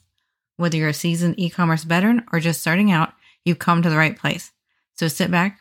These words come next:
relax, and let's dive into the world of e-commerce together. Welcome back to this week's episode of E-commerce Made Easy podcast.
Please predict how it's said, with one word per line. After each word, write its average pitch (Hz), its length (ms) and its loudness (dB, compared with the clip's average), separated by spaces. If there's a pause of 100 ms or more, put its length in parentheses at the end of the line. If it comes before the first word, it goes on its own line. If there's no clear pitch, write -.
relax, 165 600 0
and 165 180 0
let's 160 220 0
dive 156 260 2
into 147 160 0
the 151 100 -2
world 151 260 2
of 139 180 -6
e-commerce 160 480 0
together. - 460 -4 (1900)
Welcome 208 280 2
back 180 260 0
to 165 60 -12
this 170 220 -2
week's 156 180 -2
episode 160 520 0
of 151 120 -2
E-commerce 190 540 0
Made 165 220 2
Easy 156 340 0
podcast. - 600 -6